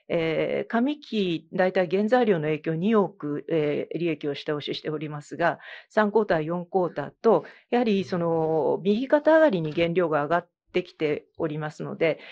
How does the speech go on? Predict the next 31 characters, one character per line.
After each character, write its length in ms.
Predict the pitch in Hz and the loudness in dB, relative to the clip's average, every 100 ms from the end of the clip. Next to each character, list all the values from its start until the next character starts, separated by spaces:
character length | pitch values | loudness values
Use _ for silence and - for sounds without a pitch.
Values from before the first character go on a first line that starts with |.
| - | -4
ま 60 | 208 | -2
あ、 40 | |
そ 120 | 226 | 2
の 80 | 240 | 2
辺 160 | 254 254 | 4 2
の 80 | |
リ 100 | 254 | 2
ス 100 | 262 | -2
ク 80 | - | 2
を 100 | 262 | 0
少 180 | 247 262 | 2 0
し 100 | 220 | 2
重 220 | 170 185 | 2 2
た 140 | 202 202 | 0 0
く 120 | 156 | -2
見 160 | 180 | -4
た 160 | 202 170 | 0 -2
と 260 | - 151 - | 0 -4 -2
い 160 | 170 | -4
う 60 | 160 | -6
こ 160 | 160 | -6
と 140 | 160 160 | -4 -2
で、 180 | 156 151 | -2 -2
リ 140 | 175 | -6
ス 80 | - | -4
ク 120 | 185 | -4
を 60 | 170 | -4
含 260 | - 302 | -4 0
め 120 | 254 | 2
て、 280 | 208 175 170 - - - | 6 6 6 2 -18 -14
え 1600 | - 160 156 156 - 113 - 92 - - - - - - - - | -2 2 4 4 4 2 2 0 0 0 0 -2 -2 -4 -6 -12